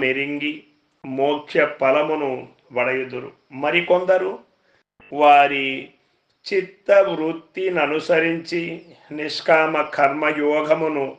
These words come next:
శీలించి సమస్త కర్మములను ఈశ్వరార్పణము చేసి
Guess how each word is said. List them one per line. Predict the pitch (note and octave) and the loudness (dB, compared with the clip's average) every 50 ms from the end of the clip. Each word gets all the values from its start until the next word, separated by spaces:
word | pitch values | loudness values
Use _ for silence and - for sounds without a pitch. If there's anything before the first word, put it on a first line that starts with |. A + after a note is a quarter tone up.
| _ - | _ -20
శీలించి | - - C3 B2+ C3+ C#3 C#3 D3 D3+ D#3+ E3 E3 - - F3 F3 - - _ _ _ _ _ _ _ _ _ _ _ _ - - - - | -12 -8 -6 -4 -4 -4 -2 -4 -6 -6 -8 -12 -10 -8 -8 -8 -8 -10 _ _ _ _ _ _ _ _ _ _ _ _ -20 -16 0 4
సమస్త | E3+ E3+ E3+ F#3 G3+ G3+ - - - - G3+ G3 G3 | 6 6 6 4 0 -2 -2 -8 0 2 2 2 4
కర్మములను | - E3 D3+ D#3+ F3 F3 F3 F3 E3+ E3+ E3 E3 E3+ E3 E3 D#3 C#3 C3 D3 | 2 2 2 2 2 0 2 2 2 0 0 0 0 -2 -2 -2 -2 -2 -4
ఈశ్వరార్పణము | D#3 - - - - E3 D#3+ D#3+ D#3 D3+ D#3 D#3 - - _ D#3 D#3 D#3 D3+ D#3 D#3 D3 - | -4 -6 -8 -2 2 2 4 4 4 2 2 0 -2 -6 _ -4 -4 -4 -4 -6 -10 -12 -12
చేసి | D#3 D3+ D#3+ D#3 D#3 - E3+ E3 | -12 -10 -10 -10 -12 -12 -14 -14